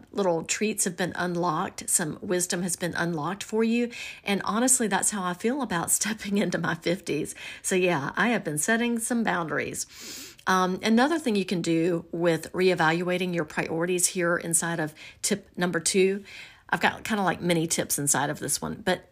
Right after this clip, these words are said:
take a break from technology, like maybe a daily break from it.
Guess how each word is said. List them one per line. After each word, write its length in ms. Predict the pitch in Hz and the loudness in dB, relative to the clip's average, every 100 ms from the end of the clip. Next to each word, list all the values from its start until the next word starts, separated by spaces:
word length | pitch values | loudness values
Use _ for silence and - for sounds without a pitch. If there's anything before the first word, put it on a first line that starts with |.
| - | -12
take 300 | - 277 302 | -4 -4 -2
a 40 | 339 | -2
break 540 | 185 156 151 - - _ - - - _ | 0 2 0 -4 -12 _ -20 -20 -20 _
from 420 | - 190 175 175 - | 0 2 4 0 -4
technology, 760 | - 208 - 156 143 147 147 - | -4 -2 0 -2 0 -2 -4 0
like 260 | 190 196 | 0 2
maybe 480 | 202 208 233 254 269 | 2 4 4 4 2
a 120 | 180 | 2
daily 800 | 175 160 - 165 170 165 147 147 | -2 -2 2 4 2 0 -2 -4
break 360 | 151 147 131 - | -4 -4 -4 -4
from 300 | - 127 113 | -8 -8 -8
it. 240 | 80 - | -10 -12